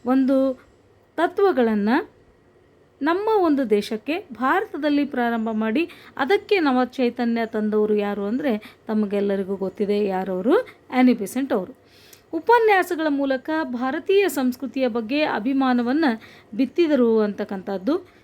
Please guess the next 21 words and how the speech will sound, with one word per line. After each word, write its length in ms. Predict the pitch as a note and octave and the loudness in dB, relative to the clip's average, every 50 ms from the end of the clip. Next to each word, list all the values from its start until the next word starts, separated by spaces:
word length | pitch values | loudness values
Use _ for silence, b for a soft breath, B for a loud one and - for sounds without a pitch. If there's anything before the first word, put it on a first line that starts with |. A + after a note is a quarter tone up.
| _ | _
ಸಮಾಜದಲ್ಲಿ 840 | - - E4 D#4 D#4+ F#4 G4+ G#4+ G#4+ G4 D#4+ E4+ E4 D#4+ E4 F#4 F#4+ | -8 -2 0 2 4 4 4 4 2 2 0 0 0 0 0 0 0
ಸಮಾನತೆ, 720 | F4+ - C#4+ C4 B3+ C4+ C#4 C4+ C4 B3+ B3+ - D#4 E4+ | 0 0 0 0 0 0 0 0 0 -2 -4 -4 -4 -4
ಸಹೋದರತೆಯನ್ನ 920 | E4 - - B3 G#3+ B3 D4 D#4+ D#4 E4+ D#4+ D4 C#4 - C4+ C4 B3+ B3 B3 B3 B3 | -2 -2 -2 -2 0 0 -2 0 0 0 0 0 0 0 0 0 2 2 2 2 2
ವೃದ್ಧಿಸುವಂತಹದ್ದು, 1080 | A#3 A#3 G#3+ G3 - E4 E4 - F4+ D#4 C4 A#3+ A3 - A#3+ A3 G3+ G#3+ D#4+ F4 F4+ B B B B | 0 0 -2 0 0 -2 0 0 0 0 0 0 0 -2 -4 -2 -2 -2 -2 -2 -4 B B B B
ಸಾಮರಸ್ಯವನ್ನ 880 | - - C4+ B3+ C4+ D#4 F#4 F#4+ F#4+ F4+ F4+ - D4 C4+ C4+ B3+ B3 A#3+ A#3+ A#3 | -2 2 2 2 4 4 2 2 0 0 -2 -2 -2 0 2 2 2 2 0 -2
ಸಾಧಿಸುವಂತಹದ್ದು, 1080 | A3+ - A#3 A3+ A#3+ E4 E4 - F4+ D#4+ C4 A#3+ G#3 A#3+ A#3 A3+ G#3 A3 D4 E4+ F4 B B B B B _ - | -2 -2 -2 -2 0 -2 -2 -2 0 0 0 0 -2 -2 -4 -4 -2 0 0 0 -2 B B B B B _ 2
ಇದು 380 | D#4 F4+ G#4 F4 C#4 C4 - _ D#4 | 4 6 6 6 2 -2 -6 _ -4
ಈ 180 | C#4 D4 D#4 | 0 0 2
ನಿಟ್ಟಿನಲ್ಲಿ 600 | C#4 B3 B3 B3 - B3+ A#3+ A#3 A3+ A3 A3+ A3+ | 2 2 0 -2 -4 -4 -4 -2 -2 -2 -2 -2
ಈ 320 | A3+ C4+ C#4 C4+ A#3 A#3+ A3+ | -2 -4 -6 -4 -4 -4 -4
ಸಮಾಜ 400 | G#3+ A3 G3+ G#3 G#3 G#3 G3 C4 D#4 | -4 -6 -6 -4 -4 -2 -2 -4 -4
ಪ್ರಯತ್ನವನ್ನ 600 | E4 - - G#3 G3+ G3+ - G#3+ G3+ G3+ G3 G3 | -4 -4 -4 -4 -4 -4 -6 -8 -8 -6 -4 -4
ಮಾಡಿತು. 420 | G3 G3 F#3+ F#3 G3 - - E4 G#4+ - B B B B B B B B - | -2 -2 -2 -4 -4 -2 0 0 0 -2 B B B B B B B B 0
ಅನಿ 200 | D4 D#4 F4+ A4 | 2 4 4 6
ಬಿಸೆಂಟ್ 420 | A4 A#4 A4 A4 A4 G#4 F4+ C#4+ | 6 4 2 2 0 -2 -2 -2
ಅವರು 260 | E4+ D#4+ D#4+ E4+ F4+ F4+ | -2 -2 0 0 -2 -2
ಸ್ವಾತಂತ್ರ್ಯ 540 | F4 D#4 C4+ C4+ C4 E4+ F4+ E4+ G#4 F#4+ | 0 -2 -2 -2 -2 -4 -6 -4 -6 -6
ಚಳುವಳಿಯನ್ನ 560 | C4+ - D4 C#4+ C#4 C#4 C4+ B3+ B3+ C#4+ D#4+ E4 C4+ B3 B3 B B B B - | -4 -2 -2 0 0 0 0 2 2 2 2 2 2 0 -2 B B B B -4
ವ್ಯಾಪಕವಾಗಿ 800 | A#3+ A#3+ B3+ C#4+ E4 F#4 F#4 - F#4+ - D#4 B3+ B3+ A#3 A3+ C4+ | -2 0 0 2 2 2 2 0 -2 -2 0 0 0 0 0 -2
ಬೆಂಬಲಿಸ್ತಾರೆ. 600 | C4+ D4 C4 A3+ G#3 G#3+ F#3+ - - G#3+ G3+ G3+ | -2 0 0 0 -2 -4 -8 -8 -10 -10 -10 -10
ಕೇವಲ 440 | - - B3 A#3+ B3+ C4+ D#4 D#4+ | -4 0 2 2 2 2 2 2